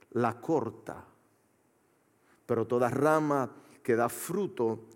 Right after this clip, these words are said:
la poda para que dé más fruto todavía".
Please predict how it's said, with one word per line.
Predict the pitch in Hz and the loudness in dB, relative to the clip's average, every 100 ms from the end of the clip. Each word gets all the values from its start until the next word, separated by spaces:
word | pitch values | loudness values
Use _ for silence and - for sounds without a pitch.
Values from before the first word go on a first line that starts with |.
| - | -6
la | 127 120 110 | 0 2 0
poda | - 196 131 98 104 - - - | 0 0 2 -2 -4 -12 -20 -6
para | 117 110 | -4 0
que | 120 | 2
dé | 113 | 2
más | 120 117 113 | 2 0 -4
fruto | - - 170 - 107 | -6 -2 -2 -2 -6
todavía". | - 107 95 98 156 - | -4 -6 -6 -6 -8 -10